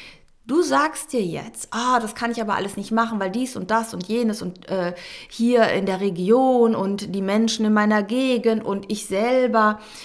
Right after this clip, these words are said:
Du fängst an, Legitimation zu finden, warum du das alles nicht umsetzen kannst. Und das Ergebnis ist aber das gleiche. Du hast keinen Umsatz. Wenn du keinen Umsatz hast, kannst du auch nicht dementsprechend auf dich aufmerksam machen,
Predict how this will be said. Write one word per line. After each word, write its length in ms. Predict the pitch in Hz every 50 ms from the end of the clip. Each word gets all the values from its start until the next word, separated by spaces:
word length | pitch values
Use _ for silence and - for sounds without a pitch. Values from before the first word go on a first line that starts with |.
| - - - - - -
Du 100 | 226 214
fängst 560 | - - 311 339 403 466 453 - - - -
an, 200 | 269 330 359 311
Legitimation 800 | 277 262 262 254 - 247 233 226 226 - - 285 320 370 392 359
zu 140 | - 247 220
finden, 480 | 214 - - 208 214 220 220 226 220
warum 380 | 208 202 196 196 208 247 302 370 370
du 80 | 359 302
das 140 | 262 254 -
alles 220 | - 240 233 220
nicht 160 | 214 208 -
umsetzen 440 | - 302 320 277 226 208 - - 185
kannst. 300 | - - 202 226 254 247
Und 60 | 233
das 120 | 214 214 -
Ergebnis 420 | 208 185 240 285 - 302 254 233
ist 80 | 220 208
aber 140 | 190 185 180
das 220 | 170 165 - -
gleiche. 800 | - 170 202 - 339 403 440 440 - - - 160 - - 330 - - - _ _ - - - - - - - _ _ _ _ _ - - - - - - - - - - - _ _ _ _
Du 400 | 285 320 359 359 320 285 330 349 - - -
hast 340 | - - 233 302 330 - -
keinen 300 | - - 214 202 226 -
Umsatz. 640 | - 294 427 494 349 214 139 - - - - - - - - - - - -
Wenn 200 | 220 262 339 415
du 100 | 440 427
keinen 320 | 427 - 320 320 294 269
Umsatz 560 | 269 - 370 480 480 415 330 - - - - 196
hast, 360 | 165 156 156 - - - -
kannst 400 | - - 339 403 403 - - -
du 60 | -
auch 320 | - - - 214 214 -
nicht 380 | - 214 240 294 294 - - -
dementsprechend 600 | 269 320 339 320 269 - - - 254 247 240 -
auf 100 | 208 -
dich 220 | - - - -
aufmerksam 560 | - 339 359 - - 269 233 - - 214 190 180
machen, 420 | 175 170 175 - 233 254 302